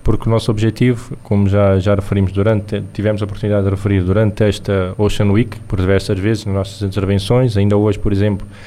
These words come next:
como foi o dia dedicado à enapor na Feira, na Feira Azul, na Praça Dom Luís, a enapor tem esse desígnio de se tornar cada vez mais um porto verde, ou um porto azul, consoante as designações, que é adotar medidas sustentáveis de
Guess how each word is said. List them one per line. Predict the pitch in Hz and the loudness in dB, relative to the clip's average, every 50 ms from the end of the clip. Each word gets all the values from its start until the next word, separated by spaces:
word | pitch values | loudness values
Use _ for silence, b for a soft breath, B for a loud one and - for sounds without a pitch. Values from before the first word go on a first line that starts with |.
| B B B | B B B
como | B - 110 104 | B -2 0 0
foi | - 107 107 | 2 2 2
o | 98 | 2
dia | 110 110 113 107 | 4 2 2 2
dedicado | 104 107 107 104 101 - 117 110 104 92 - - - | 0 0 -2 0 0 2 2 2 2 0 -4 -8 -4
à | 104 104 107 | -2 0 0
enapor | 107 104 101 98 - 107 101 92 | 2 2 0 0 2 2 2 4
na | 92 98 95 | 2 0 -2
Feira, | - - 107 98 101 98 95 95 98 117 131 | 0 0 0 2 4 4 2 2 -2 -4 -2
na | 107 104 98 | -2 0 0
Feira | - - 98 101 98 | 2 2 2 4 4
Azul, | 95 90 117 143 170 | 2 2 2 2 2
na | 139 107 98 | 2 2 2
Praça | 98 101 95 - 101 | 2 2 2 2 2
Dom | 101 104 107 | 2 2 2
Luís, | 110 123 143 139 - - B B B B B B B B B | 4 2 2 0 -2 -8 B B B B B B B B B
a | 107 | 2
enapor | 113 117 113 104 - 127 123 113 | 2 2 2 2 4 2 2 2
tem | - 131 127 127 127 | 2 2 2 2 2
esse | 123 110 117 | 2 0 0
desígnio | 110 110 120 123 127 131 135 135 | 0 0 2 2 4 4 2 2
de | 120 117 | 0 -2
se | - - - | -6 -10 -4
tornar | - 135 117 113 120 123 120 | -2 0 0 2 2 2 2
cada | 117 131 117 117 | 2 2 2 2
vez | 107 113 117 104 | 2 2 2 2
mais | 117 120 120 120 117 | 2 2 2 2 2
um | 120 117 | 0 0
porto | 113 123 120 120 120 - 104 | 2 2 2 2 0 -2 0
verde, | 107 113 113 101 90 90 - - - | 2 2 2 2 0 -2 -6 -6 -2
ou | 104 101 | 0 0
um | 101 | 2
porto | 98 104 110 104 104 101 113 | 2 2 0 0 0 0 0
azul, | 110 101 104 110 101 87 - - | 0 0 0 0 -2 -2 -6 -6
consoante | - 104 92 - - 101 90 92 | -6 -6 -4 -2 -2 -4 -4 -4
as | 90 | -4
designações, | 95 101 95 101 104 101 98 - 104 92 87 92 - B B B B B B B | -2 -2 0 0 0 0 0 0 -2 -2 -2 -2 -8 B B B B B B B
que | - 117 | 0 2
é | 113 110 | 2 4
adotar | 107 110 110 107 - 123 117 110 95 101 - - B B B B B | 4 2 2 2 2 2 2 2 2 0 -2 -8 B B B B B
medidas | 113 107 117 113 98 98 - | -4 -2 0 0 0 0 -2
sustentáveis | - - - 113 - - - 104 101 95 98 - 95 95 98 98 113 135 160 156 - - - - - B B B B B B B B B B B - | -2 -4 -4 -4 -4 -2 0 0 0 0 0 2 2 4 4 4 2 2 0 0 -4 -8 -10 -10 -12 B B B B B B B B B B B -10
de | 110 101 120 127 127 120 101 | -4 0 2 4 4 2 2